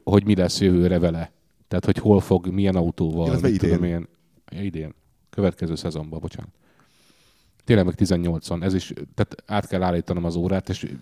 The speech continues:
Speaker 1: időnként
Speaker 2: Hát ez
Speaker 1: vissza-,
Speaker 2: van.
Speaker 1: visszakattan egyet, tehát
Speaker 2: Na mindegy, szóval erről még nem lehet tudni semmit.
Speaker 1: Hát nagyon keveset. Tehát, hogy most tényleg az van, hogy állunk, áll-, állunk és nézünk, és eddig, eddig mindig az volt, hogy,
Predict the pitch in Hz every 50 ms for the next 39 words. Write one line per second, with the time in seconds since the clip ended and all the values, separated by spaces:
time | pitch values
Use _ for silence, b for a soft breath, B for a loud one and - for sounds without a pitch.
0 | - - 113 104 95 104 - - 113 101 98 123 110 101 101 104 101 113 110 -
1 | - 98 - 95 90 - - 87 87 87 85 82 87 87 - _ - 85 85 -
2 | _ b b b b b b 165 180 196 165 110 98 - 131 120 123 127 127 127
3 | 135 131 139 139 147 127 82 80 80 - - 92 90 104 92 - - 76 69 67
4 | 67 73 - - - - _ _ _ _ _ - - 110 - 139 113 98 92 -
5 | 101 92 87 82 - - 87 85 - - - _ _ _ _ _ _ _ - 101
6 | - 127 120 120 107 120 117 113 110 95 117 - - - - - - - - 143
7 | 135 117 98 104 113 110 127 131 120 110 107 101 92 110 110 107 101 95 87 -
8 | - - 95 101 98 92 - 101 101 98 92 90 90 - - - 92 - - 98
9 | 95 104 107 120 113 107 107 - 113 104 107 107 101 87 117 110 110 104 107 113
10 | 110 107 104 95 95 98 90 92 98 92 87 - - 95 87 85